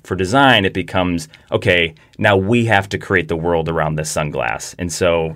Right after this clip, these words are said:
the roles flip and it becomes the content team sort of being like, "Cool, how can we support design and the Illuminati in their vision of what this world looks like?"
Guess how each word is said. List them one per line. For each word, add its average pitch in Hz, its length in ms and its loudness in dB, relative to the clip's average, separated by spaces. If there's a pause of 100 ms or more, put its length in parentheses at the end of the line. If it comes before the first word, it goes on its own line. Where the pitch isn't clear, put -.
the 107 100 -2
roles 101 320 2
flip 101 420 2
and 92 100 -2
it - 80 -8
becomes 85 540 -2 (340)
the 95 80 -4
content 98 560 0
team 90 160 -2
sort 87 140 -4
of 85 40 -6
being 87 140 0
like, 85 220 -2 (120)
"Cool, 101 360 4
how 117 220 0
can 113 180 -2
we 107 80 0
support 98 720 0 (340)
design 90 760 2
and 92 140 -2
the 90 40 2
Illuminati 90 760 2
in 90 120 -2
their 87 140 0
vision 82 320 -2
of 80 100 -4
what 85 340 -2
this 82 240 -6
world 87 460 -2 (220)
looks 82 440 -6
like?" 60 340 -6